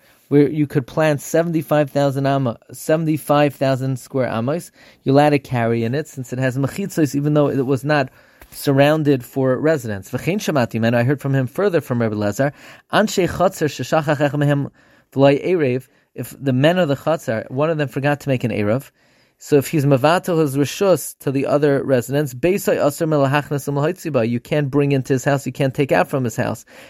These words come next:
because since he was mevatel his rishus, we say that min astam he was mevatel his house, that even though it's permitted to bring in and to take out from the house to the chatzar, because from their house to the chatzar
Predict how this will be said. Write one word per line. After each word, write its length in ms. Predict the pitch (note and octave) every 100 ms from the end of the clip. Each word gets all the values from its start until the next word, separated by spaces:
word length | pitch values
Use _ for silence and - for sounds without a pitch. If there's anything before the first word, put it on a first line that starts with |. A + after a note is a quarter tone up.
| _
because 260 | - D3
since 180 | - E3
he 60 | D#3+
was 100 | C3
mevatel 540 | C#3+ B2 C#3 C#3+ C#3+
his 140 | C#3 B2
rishus, 420 | B2+ - F#3+ -
we 120 | C#3+
say 420 | - G3 F3+ D#3 _ - - -
that 120 | C3+
min 120 | D#3+
astam 600 | D#3+ D3+ - G3 G3 F3+ - _
he 120 | -
was 100 | E3
mevatel 500 | C#3+ C3+ D#3 E3 D#3+ C3
his 100 | -
house, 420 | A#2+ A2+ C#3+ - _ -
that 120 | B2+
even 320 | F3 G#3+ F#3
though 400 | F3 F#3+ C#3+ B2 B2 _ _ -
it's 160 | B2+
permitted 520 | - D3+ D#3 F3+ E3
to 80 | -
bring 260 | C3 D3 D3
in 140 | B2+
and 100 | C#3+
to 100 | C#3
take 300 | C3 C#3 -
out 220 | E3 D3+
from 340 | - C#3+ D3 C#3+
the 160 | B2+
house 300 | C3 D3+ D3
to 100 | -
the 80 | B2+
chatzar, 720 | B2 F#3+ A#3 - D3 C3+ E3 - _ _ _ _ _ _ _ _ _ _
because 500 | D3 C#3 F3 D#3 B2+ _ _ _ _ _ _ _ _ _ -
from 220 | D#3+ D#3+
their 280 | C#3 A3 A3+
house 320 | E3 C#3 C3
to 120 | C#3
the 100 | A#2+
chatzar 560 | - A2+ A2 A#2+ C3+